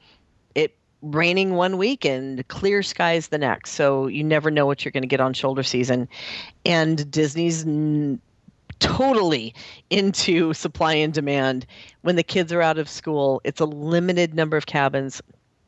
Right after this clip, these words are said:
limited number of sailings that they have in Alaska for them, and it's priced accordingly. So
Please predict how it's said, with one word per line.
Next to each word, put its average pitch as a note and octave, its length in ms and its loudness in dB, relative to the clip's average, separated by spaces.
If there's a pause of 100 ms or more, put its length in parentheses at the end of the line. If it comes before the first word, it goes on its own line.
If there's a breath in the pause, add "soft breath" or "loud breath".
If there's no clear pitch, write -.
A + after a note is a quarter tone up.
(160)
limited E3+ 380 0
number C#3+ 220 4
of C#3+ 100 0
sailings C#3 380 -2
that C#3+ 80 -6
they C3 80 -2
have C3 240 0
in C#3 80 -2
Alaska C3 680 0
for C3+ 220 0
them, B2+ 400 2 (560 loud breath)
and D3 300 2
it's - 180 0
priced - 400 -2
accordingly. A#2 500 -4
So B2+ 560 -2